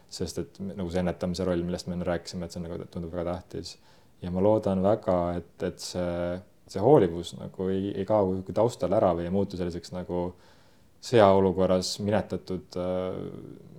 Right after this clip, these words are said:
jah, mineviku selliseks aardeks, äh, mida me peame pärast hakkama uuesti mulla alt välja kaevama, vaid et see on midagi, mis on igapäevane. Siis mõtle, noh, kui motiveeritud sa oled tegema mingit tööd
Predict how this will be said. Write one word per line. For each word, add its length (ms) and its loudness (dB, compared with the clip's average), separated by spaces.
jah, 200 -4
mineviku 480 -2
selliseks 500 -6
aardeks, 560 -4
äh, 460 -12
mida 180 -8
me 80 -4
peame 140 -6
pärast 280 -2
hakkama 260 -6
uuesti 220 -8
mulla 220 0
alt 120 -10
välja 400 -2
kaevama, 460 -6
vaid 120 -10
et 100 -12
see 120 -10
on 80 -4
midagi, 220 -6
mis 120 -12
on 100 -10
igapäevane. 540 0
Siis 140 -2
mõtle, 320 4
noh, 140 -8
kui 160 10
motiveeritud 600 8
sa 120 4
oled 200 6
tegema 280 6
mingit 360 -4
tööd 500 6